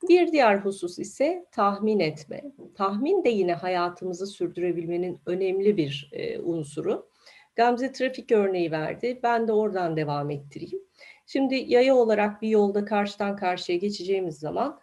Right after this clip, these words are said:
yoldan, e, gelmekte olan aracın hızıyla aramızdaki mesafenin ne kadar sürede kapanacağını, dolayısıyla o sürede karşıya geçip geçemeyeceğimizi ya da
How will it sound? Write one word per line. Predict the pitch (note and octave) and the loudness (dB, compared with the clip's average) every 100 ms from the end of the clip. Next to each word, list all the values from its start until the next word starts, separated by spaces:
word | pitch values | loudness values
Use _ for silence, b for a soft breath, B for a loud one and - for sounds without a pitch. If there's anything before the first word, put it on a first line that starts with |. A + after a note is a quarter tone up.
| b b _ | b b _
yoldan, | G3+ A3+ A3 A#3 B3 B3+ - - | 2 4 4 2 0 -2 -6 -2
e, | F#3 F3+ F3+ F3 | 0 0 0 0
gelmekte | G#3+ G#3 G#3 A3 A3 B3 | 2 4 4 0 0 0
olan | G3+ F3+ E3+ | 0 0 -2
aracın | - A3 G#3 G#3 A3+ | -2 2 4 2 -2
hızıyla | A#3 A3 G#3 B3+ A3+ D3+ D3 - b b | -4 -6 -2 0 0 -2 -4 -8 b b
aramızdaki | - G#3 A#3 A#3 G#3 A#3 C4+ | 2 4 6 4 2 0 2
mesafenin | C4+ A3 A3 F#3+ F3 E3+ D#3+ F#3+ A#3+ | 0 0 0 0 0 0 -2 -2 0
ne | B3 C#4 | 0 2
kadar | D#4+ C4+ A3+ | 4 6 4
sürede | G#3 F#3+ F3 D#3+ | 2 0 2 0
kapanacağını, | D#3+ D3 D3+ D3+ D3 C#3+ C#3 D#3 B3+ b b b _ | -4 -6 -4 -4 -2 0 0 -2 -6 b b b _
dolayısıyla | A#3+ B3+ C#4+ D4 E4+ D4+ D#4 E4 - _ _ _ _ _ _ _ - | 4 4 2 4 4 6 2 0 -10 _ _ _ _ _ _ _ -4
o | G#3 | -4
sürede | G#3 B3 B3+ B3+ | 2 2 2 4
karşıya | A#3+ A#3 A#3 B3+ | 4 4 4 -2
geçip | A3+ A#3 A3 - | -2 -4 -6 0
geçemeyeceğimizi | G#3 G#3 C4+ B3 G3+ F#3+ F3+ E3 G#3+ C4+ D4 | 0 2 2 2 2 0 0 -2 -2 -2 0
ya | G#3 | 2
da | G3+ A3 | 2 2